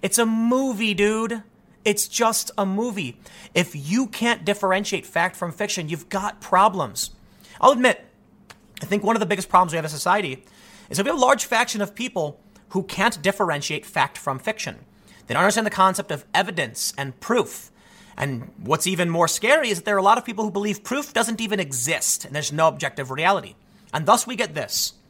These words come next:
Dude, when they made Batman, there was none of this. It's getting worse. It's, it's the culture war. According to Vice,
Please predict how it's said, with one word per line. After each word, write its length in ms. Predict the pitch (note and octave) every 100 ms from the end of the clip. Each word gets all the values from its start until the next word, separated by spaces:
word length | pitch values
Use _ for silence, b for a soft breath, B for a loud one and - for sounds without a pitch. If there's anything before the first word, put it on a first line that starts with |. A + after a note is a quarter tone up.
| _ -
Dude, 340 | D3+ G3+ G3+ D#3 - _ b b b b b
when 160 | F#3 A3+
they 80 |
made 220 | C4+ D4 F3+
Batman, 560 | G3+ G#3 A3 A3+ A3+ - _ _ - - -
there 160 | G3
was 100 | G#3
none 120 | G3 E3
of 80 |
this. 260 | A#2+ G#2+ -
It's 140 | G3 -
getting 280 | B3 A3 D3+
worse. 580 | G3+ - - - - - _
It's, 140 | - F#3+
it's 220 | F#3+ -
the 80 | G3+
culture 440 | - A3+ - D3+
war. 300 | A#2 G2+ - _ _ _ - -
According 440 | - G#3 C#4+ D4+
to 100 | B3
Vice, 540 | D#3+ D#3+ D3+ - -